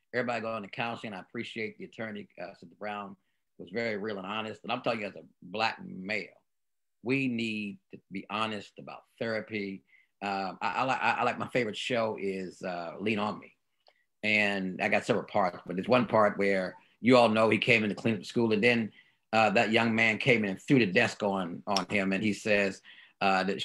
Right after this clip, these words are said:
she walks in the office, said, "Oh my God, Mister Clark, nobody knows what you're doing." And he made a phrase, "Exactly.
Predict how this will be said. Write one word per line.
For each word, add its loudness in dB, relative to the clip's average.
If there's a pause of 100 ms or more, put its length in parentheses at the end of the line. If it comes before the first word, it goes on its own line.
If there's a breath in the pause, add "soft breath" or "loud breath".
she 6
walks 2
in 4
the 0
office, 0
said, 4
"Oh 8
my 4
God, 6
Mister -2
Clark, 4
nobody 6
knows 6
what 4
you're 6
doing." 6 (300 soft breath)
And 0
he 10
made 6
a 0
phrase, 2
"Exactly. 0